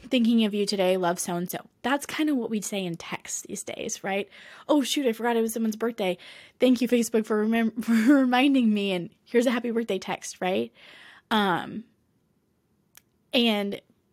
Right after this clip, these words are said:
if you do think of writing a card, right, to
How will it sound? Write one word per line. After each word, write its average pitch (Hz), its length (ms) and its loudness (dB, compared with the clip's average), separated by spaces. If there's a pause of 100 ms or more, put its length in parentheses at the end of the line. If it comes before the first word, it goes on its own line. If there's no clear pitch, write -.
if 254 220 2
you 190 120 -2
do 226 200 4
think 208 300 -2
of 170 160 0
writing 180 300 -2
a 170 60 -6
card, 190 440 -4
right, 190 300 -4
to 185 400 -4